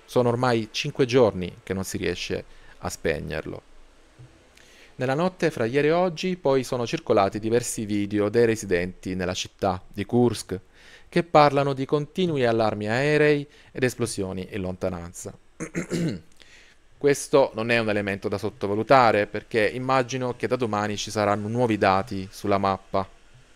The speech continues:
nella, nella, in prossimità di Kursk.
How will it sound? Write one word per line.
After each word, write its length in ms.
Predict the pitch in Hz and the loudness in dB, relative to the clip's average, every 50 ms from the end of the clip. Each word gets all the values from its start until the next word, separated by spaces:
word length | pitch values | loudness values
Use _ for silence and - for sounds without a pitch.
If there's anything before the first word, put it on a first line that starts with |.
| - - _ | -20 -14 _
nella, 260 | 110 110 110 98 - - - | -2 0 0 0 -2 -4 -12
nella, 360 | - 107 101 95 92 95 95 - | -8 -6 -6 -4 -4 -6 -4 -4
in 80 | 113 110 | -6 -4
prossimità 560 | - 117 104 - - 101 95 90 - 90 87 | -4 -6 -4 -4 -4 -4 -4 -2 0 0 0
di 100 | 85 82 | 0 -4
Kursk. 480 | - - 82 85 85 - - - - | -8 -8 -8 -8 -8 -12 -16 -18 -18